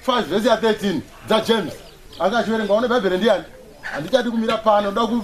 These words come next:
ndoda kunonoka ndiri mundima dzacho. Five vhesi ya thirteen. Mashoko andi kudi?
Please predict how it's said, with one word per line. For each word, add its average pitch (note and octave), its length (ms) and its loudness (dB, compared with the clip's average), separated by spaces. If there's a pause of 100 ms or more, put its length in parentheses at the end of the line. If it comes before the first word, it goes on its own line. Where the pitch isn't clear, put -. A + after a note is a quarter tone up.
ndoda A3 160 2
kunonoka A3 460 4
ndiri A#3 180 0
mundima A3 440 2
dzacho. F3+ 320 -2 (880)
Five A#3 180 2
vhesi G3+ 240 -2
ya A#3 120 2
thirteen. A3 460 0 (760)
Mashoko G3+ 240 0
andi B3+ 140 0
kudi? A3+ 160 -4